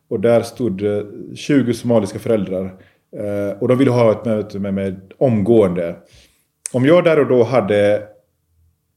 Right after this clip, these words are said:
varit, eller arbetat som en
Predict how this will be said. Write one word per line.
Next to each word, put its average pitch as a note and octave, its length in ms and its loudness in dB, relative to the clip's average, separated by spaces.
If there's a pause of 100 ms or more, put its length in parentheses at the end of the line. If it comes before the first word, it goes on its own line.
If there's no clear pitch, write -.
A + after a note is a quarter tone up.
(400)
varit, G#2+ 680 0 (100)
eller A2 300 -2 (100)
arbetat A2 480 0
som G#2+ 220 -4
en G2+ 340 -4